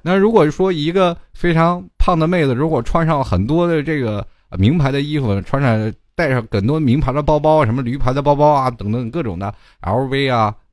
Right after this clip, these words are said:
什么 GUCCI 啊，然后走在马路上，我们都会认为这是春运过来的。<laughs> 其实这些都是有点过啊，但是我觉得胖人他也自然有胖人的美。其实，其实在很多的时候，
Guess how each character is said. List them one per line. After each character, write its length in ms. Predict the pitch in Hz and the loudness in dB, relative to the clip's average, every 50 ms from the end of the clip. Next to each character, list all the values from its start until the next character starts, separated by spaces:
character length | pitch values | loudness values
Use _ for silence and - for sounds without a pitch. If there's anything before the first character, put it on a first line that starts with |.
| - | -10
什 80 | - 98 | -6 -4
么 80 | 107 120 | -4 -4
GUCCI 360 | - 139 131 127 - 123 117 | -4 -8 -10 -10 -8 -8 -6
啊， 80 | 110 104 | -6 -4
然 160 | 101 107 104 | -4 -4 -4
后 80 | 113 139 127 110 _ _ _ _ _ _ _ _ _ _ | -4 -6 -8 -10 _ _ _ _ _ _ _ _ _ _
走 140 | - 104 95 | -8 -4 -4
在 80 | 113 123 | -2 -2
马 120 | 120 92 | -2 -2
路 120 | 107 123 110 | -2 -2 -2
上， 100 | 101 95 | -2 -2
我 60 | 90 | -2
们 80 | 85 90 | -4 -4
都 100 | 110 127 | -4 -4
会 140 | 113 120 | -4 -4
认 180 | 117 123 120 101 | -4 -2 -2 -2
为 120 | 101 113 | -4 -4
这 180 | 110 - 131 113 | -4 -4 -4 -4
是 240 | 107 107 101 101 92 - | -2 -4 -4 -6 -6 -4
春 180 | - - 127 127 | -2 -2 0 0
运 180 | 127 120 98 | -2 -2 -2
过 140 | 95 107 95 | -2 -4 -4
来 100 | 80 65 | -6 -8
的。 80 | - - - - 277 - - - - - - - - - - - - | -10 -14 -16 -20 -20 -18 -16 -16 -14 -14 -14 -12 -12 -14 -14 -14 -14
<laughs> 720 | - - - - - - - - - - - - - - - | -14 -14 -12 -12 -14 -14 -14 -16 -16 -20 -20 -20 -18 -6 -2
其 100 | - 208 | 0 2
实 80 | 247 | 2
这 120 | 254 320 269 | 0 0 -2
些 120 | 208 233 | -2 -2
都 160 | 240 302 285 254 | -2 -2 -2 -2
是 80 | 247 175 | -2 -2
有 120 | 110 95 | -2 -2
点 160 | 90 101 117 | -2 -2 -2
过 280 | 117 - 277 370 - - | 0 2 4 4 4 4
啊， 260 | - - - - - - - - - - - | 2 -2 -6 -8 -10 -12 -18 -20 -20 -8 -4
但 180 | - 247 247 208 | 0 0 2 2
是 80 | 208 | 2
我 180 | 202 147 95 85 85 | 2 2 0 0 0
觉 120 | 95 107 | 0 0
得 160 | - 170 - - _ - | 0 -2 -4 -4 _ 2
胖 220 | - - 247 151 | 2 4 4 2
人 100 | 127 139 | 2 2
他 120 | 147 165 185 | 2 2 0
也 100 | 165 120 | 0 -2
自 160 | - - 165 | -2 -2 -2
然 80 | 151 147 | -2 -2
有 80 | 107 | 0
胖 240 | 165 - - - 110 | 2 2 0 0 0
人 100 | 98 110 | -2 -4
的 80 | 139 156 | -4 -4
美。 180 | 147 110 87 - - - _ _ _ _ _ _ _ - | -4 -6 -6 -8 -12 -20 _ _ _ _ _ _ _ -12
其 140 | - - 139 | -4 -2 -2
实， 80 | 147 143 | -2 0
其 160 | - 175 170 | -2 -2 -2
实 140 | 160 180 170 | -2 -2 -2
在 160 | - 175 143 | 0 -2 0
很 120 | - - | 0 0
多 160 | 92 95 120 139 | -2 0 0 -2
的 80 | 123 | -2
时 140 | 101 - 95 | -4 -4 -6
候， 240 | 90 101 104 104 | -4 -2 -2 -4